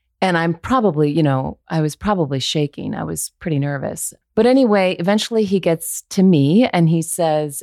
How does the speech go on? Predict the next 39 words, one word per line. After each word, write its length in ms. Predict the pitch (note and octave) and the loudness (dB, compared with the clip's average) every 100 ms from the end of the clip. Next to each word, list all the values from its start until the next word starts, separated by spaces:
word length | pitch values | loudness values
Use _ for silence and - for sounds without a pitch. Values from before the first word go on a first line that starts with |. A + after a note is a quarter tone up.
| - | -4
um, 440 | D#3 D3 D3 D#3 | -2 0 -2 -2
he 80 | E3 | -2
says, 180 | E3 F3 | -2 0
"All 120 | A3 | 2
right, 180 | A3+ A3 | 2 2
everybody, 400 | G3+ G3 F#3 F3+ | 2 2 4 4
you 200 | F3 E3+ | 2 4
know, 320 | D#3+ D#3 D#3+ _ _ - | 4 4 0 _ _ -6
clear 240 | G3 E3+ | 0 2
out. 240 | D#3 D3+ - | 2 -2 -4
We're 80 | |
gonna 160 | D#3 D3+ | -2 0
have 160 | D3+ C#3 | -2 -4
this 280 | D#3 - - | -6 -8 -6
meeting." 460 | F#3 A3+ A3+ G3+ F#3 | 2 4 6 4 4
And 160 | E3+ E3+ | 4 4
then 100 | E3 | 2
he 60 | |
says, 260 | D#3+ E3 - - - - | 2 0 -2 -16 -14 -2
"Hey, 140 | C#4 | 0
Steve, 400 | A#3+ - C4 G#3 | 0 2 4 6
would 160 | G#3+ G3+ | 4 4
you 200 | C4 B3+ | 4 4
stick 320 | - - A#3+ | 0 -2 0
around 480 | G3 G3+ F#3 D3+ D#3+ | 2 2 2 0 -2
here?" 480 | - E3 - D#3+ - - | -4 -6 -6 -10 -10 -2
And, 640 | F#3 E3+ E3 D#3+ D#3 D#3 - | 0 4 4 4 2 -2 -4
uh, 300 | E3+ D3+ D3+ | -2 0 -2
turns, 300 | - G3 - | 2 2 4
so 140 | F#3 | 2
it's 160 | E3 F3 | 2 2
me 340 | F#3 G3 A3 | 4 6 4
and 140 | G3+ F3+ | 4 0
this 120 | - | -2
guy, 260 | D#3+ C#3+ C#3+ | -2 -2 -4
his 180 | D#3 | -6
name 120 | D#3+ D3 | -6 -8
was 140 | D3+ | -10
Frank. 440 | - D#3 F#3+ - | -8 -8 -8 -14